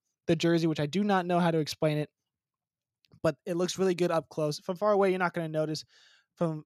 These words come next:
up close, it looks good. Blue jersey with the white numbers,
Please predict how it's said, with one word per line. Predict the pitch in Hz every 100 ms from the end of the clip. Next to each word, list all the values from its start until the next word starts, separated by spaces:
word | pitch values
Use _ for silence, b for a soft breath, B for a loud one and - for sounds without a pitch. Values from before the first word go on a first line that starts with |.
| _
up | 190 180
close, | 202 185
it |
looks | 170 165
good. | - 156 151 b b _
Blue | 147 185 233
jersey | 208 196 196 185 202 196 _ _
with | 170 170
the | 165
white | 160 202 196
numbers, | 180 170 185 -